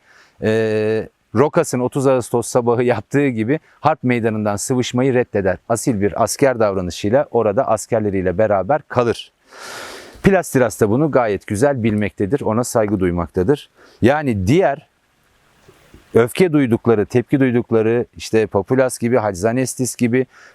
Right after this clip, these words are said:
pek çok komutanın tersine Trikopis'in, e, bir ayrıcalığı vardır davranışlar açısından. Nitekim biliyorsunuz, tarihi kazananlar yazar.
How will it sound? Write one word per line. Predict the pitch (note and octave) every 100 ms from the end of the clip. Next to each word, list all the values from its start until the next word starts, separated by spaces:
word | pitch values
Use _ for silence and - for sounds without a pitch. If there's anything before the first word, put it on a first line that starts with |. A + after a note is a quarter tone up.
| _
pek | F#3+ -
çok | D#3 C3+
komutanın | - B2 A#2+ A#2+ A2 G#2
tersine | - A#2+ - A#2+ E3 - _ - _
Trikopis'in, | B2+ C3+ - D3 A2+ - E3+ E3+ - - - -
e, | G#2+ A2 A2 A2 A2 A2 A2 A2 - _ _ _ -
bir | B2 C#3+ C#3
ayrıcalığı | C3+ B2+ A2+ B2 B2 A2+
vardır | G2+ F#2+ F2+
davranışlar | G#2 G#2 G#2+ - B2 -
açısından. | G2 G#2 - G2+ G2 F2 _ _ _ _ - - - - - - - - - -
Nitekim | B2 D#3+ F3 F3+ E3+ - _ -
biliyorsunuz, | A#2+ E3 D#3+ - G#2+ F2+ - -
tarihi | D3 D3 C3 E3
kazananlar | C#3+ C3+ C3 B2 A#2
yazar. | G2+ F2+ E2 - -